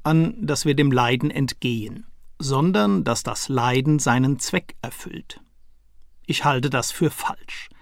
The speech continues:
Ich kann in wirklichem Leid keinen Zweck erkennen. Schmerzen,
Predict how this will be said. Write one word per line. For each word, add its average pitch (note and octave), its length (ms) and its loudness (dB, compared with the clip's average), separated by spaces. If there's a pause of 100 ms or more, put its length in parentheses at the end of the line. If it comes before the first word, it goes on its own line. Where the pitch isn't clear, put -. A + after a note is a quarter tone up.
(460)
Ich - 140 -2
kann G#3+ 260 6
in B2+ 200 2
wirklichem D#3 480 2
Leid B2+ 440 2
keinen C#3+ 420 2
Zweck - 400 -4
erkennen. - 500 -10 (420)
Schmerzen, D#3 680 2